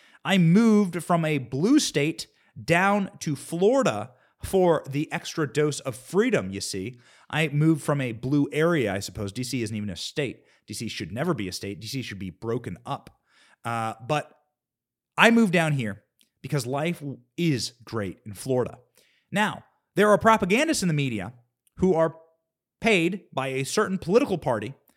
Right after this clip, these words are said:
who are paid by a certain political worldview in order to dunk on Florida, because Florida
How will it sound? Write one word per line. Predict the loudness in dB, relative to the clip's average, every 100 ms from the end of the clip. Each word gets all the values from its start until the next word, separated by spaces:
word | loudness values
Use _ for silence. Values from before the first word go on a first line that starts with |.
| _ -2
who | 0
are | 0
paid | 2 2 2
by | 2
a | 0
certain | 0 -4 -4 -8 _ _
political | 0 4 4 4 2 2
worldview | 4 4 4 -2 -10 -12 _ _ _
in | 0 2
order | 4 2
to | -2
dunk | 2 2 2 0
on | -6
Florida, | -6 -10 -10 -14 -10
because | -6 -6
Florida | -4 -2 0 0